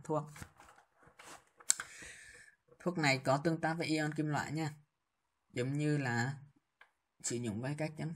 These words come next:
chế phẩm với kẽm chẳng hạn. Thì hồi ở bệnh viện sản nhi mình thấy, à, một cái đơn mà người ta sử dụng, à, ciprofloxacin với kẽm á,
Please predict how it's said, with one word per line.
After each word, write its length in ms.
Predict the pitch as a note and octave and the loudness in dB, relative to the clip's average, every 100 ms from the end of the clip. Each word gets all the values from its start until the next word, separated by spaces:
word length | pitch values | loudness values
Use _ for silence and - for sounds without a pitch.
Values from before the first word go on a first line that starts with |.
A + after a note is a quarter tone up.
| - | -4
chế 80 | D3 | -4
phẩm 280 | C#3+ B2+ A#2 | -4 -4 -4
với 140 | D3 - | -4 -6
kẽm 280 | - - B2 | -6 -4 -4
chẳng 120 | C3 | -4
hạn. 180 | C3 B2+ - _ _ _ _ _ - | -4 -6 -10 _ _ _ _ _ -6
Thì 200 | C3+ C3 | -2 0
hồi 220 | C3 B2+ | 2 0
ở 160 | - G2+ | 0 -2
bệnh 180 | G#2+ | -2
viện 140 | G#2+ - | -2 0
sản 240 | - A#2+ | 0 0
nhi 140 | C#3 C#3+ | 0 0
mình 180 | B2+ B2 | 0 -2
thấy, 260 | A#2 C3+ | -2 0
à, 140 | D3+ D3+ | 0 0
một 120 | C3+ | -2
cái 100 | D3 | -2
đơn 360 | D3 D3 D3 C#3 | 0 0 0 -2
mà 80 | C3+ | -4
người 120 | A#2+ | -6
ta 260 | B2+ B2+ | -4 -6
sử 140 | C3+ - | -4 -6
dụng, 340 | A2+ G#2+ A#2 | -4 -6 -6
à, 100 | A#2+ | -6
ciprofloxacin 1200 | A#2+ C3 B2+ B2 C3+ C3+ B2+ B2+ B2+ C3 - C3+ C3 | -4 -4 -2 0 0 0 0 0 0 0 0 0 -2
với 100 | C#3 | 0
kẽm 260 | - - | 0 0
á, 60 | D3 | -4